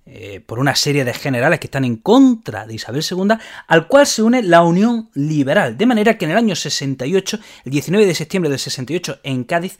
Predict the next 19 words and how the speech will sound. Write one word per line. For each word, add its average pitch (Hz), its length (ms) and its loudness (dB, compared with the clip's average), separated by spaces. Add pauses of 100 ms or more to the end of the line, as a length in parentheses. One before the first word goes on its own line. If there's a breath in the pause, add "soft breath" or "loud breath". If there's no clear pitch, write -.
(280 loud breath)
se - 200 -8
sublevan 143 400 -2
los 123 100 -4
generales 139 520 -2 (120)
Prim, 202 220 0
Serrano 151 580 -2
y 139 100 -8
Topete 156 480 -6 (240 loud breath)
y 247 140 -2
consiguen 240 540 2
vencer 180 500 -2
al 156 140 0
ejército 170 440 -4
isabelino 170 580 -4 (340 soft breath)
en 240 320 4
el 143 200 0
puente 196 600 4
de 135 240 2
Alcolea. 123 720 0